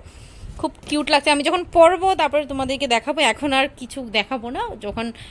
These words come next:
ওখানে পরবো সেটাই তোমাদেরকে দেখাবো। আর, আহ, মাঝখানে বাটন আছে খুবই সুন্দর, এখন আর তেমনভাবে রিভিউ দিচ্ছি না, বাকি ওখানে পরেই তোমাদেরকে দেখাবো কেমন আমাকে লাগছে। তো এটাই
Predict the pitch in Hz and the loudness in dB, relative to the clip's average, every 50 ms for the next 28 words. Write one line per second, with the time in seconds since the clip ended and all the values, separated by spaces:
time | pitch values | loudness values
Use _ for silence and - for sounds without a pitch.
0 | - - 294 359 440 440 359 349 294 285 269 381 494 494 - 269 - 220 214 208 | -6 -4 2 4 4 4 4 2 2 2 2 -2 -4 -2 0 0 0 0 0 -2
1 | 208 196 175 170 170 160 147 156 - - - 165 175 196 - - - - - - | -4 -8 -8 -8 -8 -8 -10 -12 -12 -14 -14 -14 -14 -14 -16 -18 -20 -18 -18 -18
2 | - - - - - 160 165 170 165 165 175 175 170 170 175 175 175 196 214 214 | -18 -18 -16 -14 -12 -10 -8 -8 -10 -10 -8 -6 -6 -6 -6 -6 -2 2 2 2
3 | 208 - - - 233 233 240 240 240 240 240 233 220 247 247 - 311 311 311 302 | 2 2 0 -2 -2 0 0 0 0 0 0 2 0 0 2 2 0 2 2 0
4 | 285 - - 311 311 311 - 330 285 330 330 - 320 285 277 269 277 285 302 330 | 0 0 -2 -2 0 0 -2 -4 -2 -2 -2 -2 -2 -4 -4 -4 0 2 2 4
5 | 359 415 370 - - 254 233 233 - 285 277 285 302 285 - 339 302 339 349 269 | 4 2 0 -4 -6 -2 -2 0 0 0 0 0 0 2 2 2 2 4 2 2
6 | 285 302 320 262 254 254 240 285 262 262 262 247 - - 320 311 330 392 466 - | 2 2 0 0 -2 -4 -6 -6 -6 -8 -10 -10 -6 -4 -2 0 0 -2 -2 -6
7 | - - - - - - - - - - - - - - - - 208 208 220 214 | -12 -18 -20 -20 -20 -20 -20 -20 -20 -20 -18 -18 -18 -18 -14 -10 -2 2 2 2
8 | 208 - - 240 240 233 - 285 - 359 339 320 - 320 311 349 494 - 294 254 | 2 0 -4 -6 -4 -2 -2 2 2 2 2 4 4 4 6 6 4 2 0 -4
9 | 240 220 233 247 233 - 403 480 508 466 - - - - - - - - - - | -2 -4 -6 -6 -4 -4 -4 -4 -4 -6 -12 -18 -20 -20 -20 -20 -20 -20 -20 -12
10 | - - 220 208 202 240 240 196 214 - - 285 233 240 240 233 214 196 190 202 | -2 0 2 2 2 0 -2 -2 -2 0 2 2 2 2 0 -2 -4 -6 -6 -6
11 | 202 214 196 180 160 - - - - - - - - - - - - - - - | -6 -6 -6 -6 -8 -12 -14 -18 -20 -20 -20 -20 -20 -20 -20 -20 -20 -16 -6 0
12 | 415 403 370 - 427 494 539 605 | 2 2 4 4 6 4 4 4